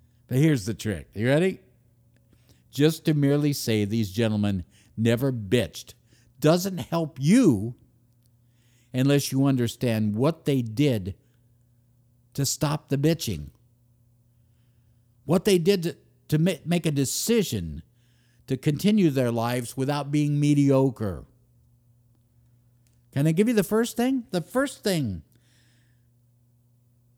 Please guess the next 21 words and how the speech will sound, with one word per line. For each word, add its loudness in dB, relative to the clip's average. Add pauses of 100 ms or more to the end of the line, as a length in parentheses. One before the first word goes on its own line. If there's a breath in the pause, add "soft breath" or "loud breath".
(180)
that -2
they 4
never 2
bitched -2
about -4
was -4 (400)
they 0
never 2
bitched -4
about -6
where 0
they 0
were. -4 (3250)
Jesus 0
was -8
in -4
a -6
carpenter -4
shop. -10
Abraham 0
Lincoln's -2